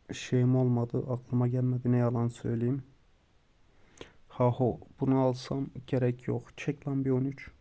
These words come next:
Oy, okey çektim. Yemin ediyorum okey çektim. Yapıştır, yapıştır, yapıştır. Lan ne zaman videoya geçsem hep şey taş çekiyorum. <laughs> İşime yarayan taş çekiyorum.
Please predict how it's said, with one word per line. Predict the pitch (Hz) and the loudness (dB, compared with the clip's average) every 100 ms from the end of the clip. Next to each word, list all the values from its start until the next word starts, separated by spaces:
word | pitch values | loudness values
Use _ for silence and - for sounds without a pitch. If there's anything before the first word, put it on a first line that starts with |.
| _ _ _ - - | _ _ _ -4 4
Oy, | 135 175 175 165 | 6 6 4 2
okey | 127 123 147 | 0 0 0
çektim. | 151 - 127 - 123 123 - _ _ _ _ _ _ _ _ _ - | 0 -2 -4 -2 -4 -4 -16 _ _ _ _ _ _ _ _ _ -6
Yemin | 131 123 135 | 0 2 4
ediyorum | 135 131 139 131 | 2 2 2 2
okey | 120 117 123 127 | 0 -2 -4 -4
çektim. | - 127 131 127 | -6 -8 -6 -4
Yapıştır, | 123 - 156 | -6 -6 -4
yapıştır, | 143 139 - 160 | -4 -4 -6 -2
yapıştır. | 151 - - 165 - - _ - - - - - - - | -2 -4 -6 -6 -6 -20 _ -20 -20 -20 -20 -20 -20 -2
Lan | 135 127 | 2 6
ne | 139 | 6
zaman | 143 139 135 | 8 8 8
videoya | 131 135 135 135 | 8 8 10 8
geçsem | 127 123 - 135 123 - | 6 4 2 -2 0 0
hep | 202 185 - _ _ - _ - | -2 -2 -20 _ _ -20 _ -14
şey | - - 131 | -4 2 2
taş | 131 120 - - | 0 -4 -6 -6
çekiyorum. | 117 - 117 110 110 113 - 135 | -6 -6 -6 -2 -2 -2 0 0
<laughs> | 151 - | 0 -2
İşime | 135 - 139 | -2 4 6
yarayan | 131 123 127 | 8 6 4
taş | 127 123 127 - | 2 0 0 -2
çekiyorum. | 117 - - 120 117 | -4 -4 -2 0 0